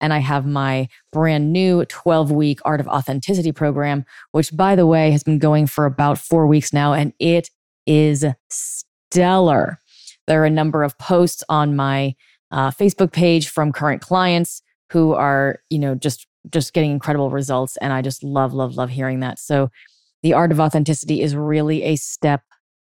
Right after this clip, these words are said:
beyond, right? How do you know which one is for you? Well, if you, let's say, if it's news to you that you create your own reality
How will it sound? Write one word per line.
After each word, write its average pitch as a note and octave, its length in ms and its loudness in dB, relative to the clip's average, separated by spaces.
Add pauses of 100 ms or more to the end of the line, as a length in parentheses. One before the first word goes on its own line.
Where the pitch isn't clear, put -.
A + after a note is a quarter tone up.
beyond, C3 640 2 (100)
right? D3+ 300 0 (360)
How E3 160 2
do D#3+ 60 4
you D#3+ 60 2
know C#3+ 380 0
which E3 340 -2
one D3 120 -2
is D3 120 -6
for - 140 -8
you? C3 320 -4 (240)
Well, F3 420 0 (680)
if F#3+ 300 2
you, F#3 600 2
let's - 200 -2
say, E3 340 0 (280)
if F3+ 140 -2
it's F3+ 140 -4
news G3 500 2
to A#3 140 0
you A3+ 220 4
that F#3 100 2
you F3+ 180 2
create E3+ 400 2
your D3+ 180 4
own D3 140 2
reality B2+ 600 -2